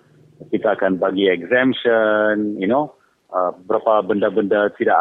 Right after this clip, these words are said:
ada kena G S T." Tapi dia tak bagi tahu dengan betul lah. Cara dia bagi tahu, semua ada banyak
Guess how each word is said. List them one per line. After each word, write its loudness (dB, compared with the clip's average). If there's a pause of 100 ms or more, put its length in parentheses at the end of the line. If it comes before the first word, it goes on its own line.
ada 2
kena -2
G 0
S -20
T." -10 (960)
Tapi 0
dia 4
tak 4
bagi 0
tahu 2
dengan 0
betul 0
lah. -6 (160)
Cara 2
dia 2
bagi 0
tahu, 0
semua 2
ada 2
banyak 0